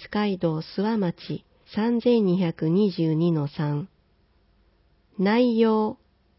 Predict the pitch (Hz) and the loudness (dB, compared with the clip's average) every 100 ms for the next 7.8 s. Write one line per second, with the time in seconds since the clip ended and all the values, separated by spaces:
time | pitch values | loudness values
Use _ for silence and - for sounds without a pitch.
0 | _ _ - - 233 269 269 269 262 262 | _ _ -8 -2 2 2 2 2 2 0
1 | - 226 208 - 143 - _ _ _ - | -4 -4 -4 -4 -6 -6 _ _ _ -2
2 | 190 240 262 262 262 247 254 240 226 - | 2 4 4 6 6 4 0 0 0 0
3 | 160 147 139 - _ _ _ - 202 - | -2 -2 -4 -10 _ _ _ -6 -4 -4
4 | - 254 262 262 - 240 - _ 170 151 | -6 0 0 0 0 -2 -4 _ -2 -2
5 | 208 - _ _ - 202 233 220 - 202 | -4 -12 _ _ -2 2 2 0 -2 0
6 | 196 185 214 _ _ _ _ - 202 - | 2 0 -6 _ _ _ _ -4 -4 -2
7 | 233 247 233 226 220 180 139 | 0 2 2 0 0 -2 -4